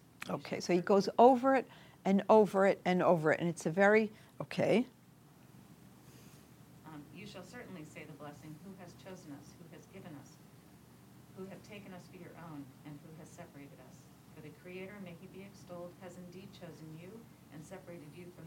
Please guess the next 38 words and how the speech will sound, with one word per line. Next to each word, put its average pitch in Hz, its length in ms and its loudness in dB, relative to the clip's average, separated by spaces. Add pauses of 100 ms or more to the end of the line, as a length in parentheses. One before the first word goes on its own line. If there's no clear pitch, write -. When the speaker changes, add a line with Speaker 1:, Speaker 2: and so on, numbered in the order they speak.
Speaker 1:
the 156 80 -14
nations 156 400 -16
and 156 180 -14
given 147 300 -16
you 156 160 -14
the 139 160 -18
Torah. - 240 -18 (500)
For 160 100 -20
the 151 120 -16
Torah 214 240 -12
has 214 160 -18
been 196 160 -16
given 185 320 -16
to - 20 -16 (140)
us - 160 -18
and 185 160 -16
to - 80 -20
the 180 160 -18
proselytes, 143 560 -20
as 139 160 -18
it 143 160 -18
is - 80 -20
said, 151 240 -18 (600)
'One 202 240 -14
ordinance 220 420 -14
shall 175 180 -12
be 156 220 -18
both 165 320 -14
for 151 60 -16
you 202 340 -16
of 190 140 -16
the 190 60 -18
congregation 190 720 -16 (520)
and 170 180 -16
also 190 340 -16
for 180 80 -16
the 160 140 -14
stranger 175 400 -16